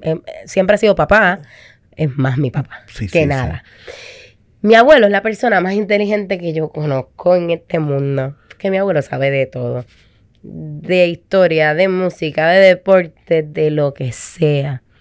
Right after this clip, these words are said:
Speaker 1: de número.
Speaker 2: Tu abuelo se come el periódico en las mañanas, me imagino.
Speaker 1: Y se lee todo.
Speaker 2: Todo,
Speaker 1: Entonces,
Speaker 2: sí.
Speaker 1: esta misma, este mismo amor que yo siento por la lectura,
Speaker 2: Ujú.
Speaker 1: mi abuelo lo tiene.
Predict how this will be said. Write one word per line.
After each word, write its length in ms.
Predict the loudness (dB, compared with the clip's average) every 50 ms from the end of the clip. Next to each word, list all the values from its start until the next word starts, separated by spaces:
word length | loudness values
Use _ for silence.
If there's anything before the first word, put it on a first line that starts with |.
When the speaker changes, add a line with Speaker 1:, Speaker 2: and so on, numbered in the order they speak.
| _ _ _ _ _ _ _ _
Speaker 1:
de 160 | 0 2 4 6
número. 720 | 6 6 6 6 6 4 4 4 2 2 0 -2 -4 -8 _ _ _ _ _ _ _
Speaker 2:
Tu 60 | -2
abuelo 400 | -2 0 0 0 0 0 0 -2 -2 -2
se 200 | -2 -2 -2 -2
come 240 | -2 -2 0 0 -2
el 60 | -2
periódico 480 | -2 -2 -2 0 0 0 -2 -2 -4 -4
en 60 | -4
las 100 | -4 -4
mañanas, 440 | -4 -6 -6 -4 -4 -6 -6 -8 -8
me 80 | -8 -8
imagino. 320 | -6 -6 -4 -2 -2 -2
Speaker 1:
Y 40 | -2
se 220 | -2 -2 -2 0
lee 260 | 0 0 0 0 -2 -2
todo. 420 | -2 -2 -2 -2 -2 -2 -2 -2
Speaker 2:
Todo, 60 | -2
Speaker 1:
Entonces, 340 | -2 -4 -4 -2 -2 -4 -4 -6
Speaker 2:
sí. 80 | -6 -4
Speaker 1:
esta 320 | -4 -6 -4 -6 -6 -6
misma, 480 | -4 -4 -6 -8 -6 -6 -4 -4 -4 -4
este 300 | -6 -8 -8 -6 _ -4
mismo 300 | -4 -4 -6 -4 -4 -2
amor 200 | -2 0 -2 -2
que 140 | -2 -2 -2
yo 120 | -2 -2 -4
siento 380 | -4 -2 -2 -2 0 -2 -4
por 180 | -4 -4 -4 -2
la 140 | -2 -2 -2
lectura, 580 | -2 -4 -4 -4 -2 -2 -2 -2 -2 -4 -6
Speaker 2:
Ujú. 180 | -8 -8 -8 -10 -10 -12 _ _ _ _
Speaker 1:
mi 140 | -4 -2 -2
abuelo 480 | 0 0 2 2 2 2 2 0 -2
lo 160 | -2 -4 -6
tiene. 460 | -8 -10 -10 -10 -10 -10 -12 -14 -16